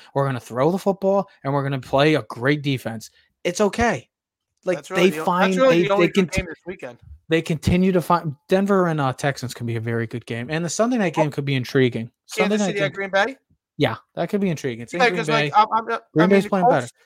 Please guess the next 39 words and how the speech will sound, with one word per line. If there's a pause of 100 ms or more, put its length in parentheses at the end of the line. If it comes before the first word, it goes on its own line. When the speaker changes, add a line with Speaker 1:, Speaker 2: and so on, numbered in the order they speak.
(120)
Speaker 2:
Colts,
Tennessee,
I
mean,
listen,
Chargers,
New
Speaker 1:
But
that's
Speaker 2:
England.
Speaker 1:
what
I'm
trying
to
say
is
that
the
whole
picture,
if
you
look
at
it,
the
forty-niners,
great. (220)
I
know
I
stuck
with
the
Bills
so
much
today,
but